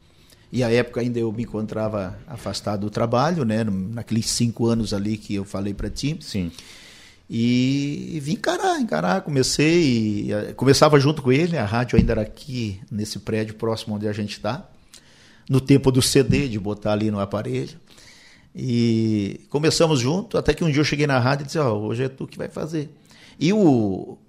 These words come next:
Speaker 1: o, o irmão do Juliano, nosso colega aqui, que era, é, era o, fazia a técnica de som. E depois veio o Juliano.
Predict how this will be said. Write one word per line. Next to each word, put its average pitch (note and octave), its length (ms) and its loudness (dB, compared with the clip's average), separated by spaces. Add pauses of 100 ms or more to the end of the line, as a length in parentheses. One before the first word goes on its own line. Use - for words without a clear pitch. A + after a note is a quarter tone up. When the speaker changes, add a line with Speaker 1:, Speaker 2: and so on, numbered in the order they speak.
(340)
Speaker 1:
o, - 40 -18
o G#2+ 920 -4 (280)
irmão A#2 480 4
do F#3 140 6
Juliano, C#3 480 4
nosso B2 300 0
colega A#2 360 2
aqui, B2+ 380 -2 (840)
que A2 240 0
era, C#3+ 640 4 (440)
é, A#2+ 360 0
era A#2+ 300 2
o, B2+ 840 0
fazia C#3+ 720 0
a C#3+ 40 -4
técnica D#3 540 2
de - 80 -14
som. C3 300 -8 (1000)
E C#3+ 60 -2
depois C3+ 380 4
veio D3+ 180 6
o C#3 60 2
Juliano. C#3+ 480 0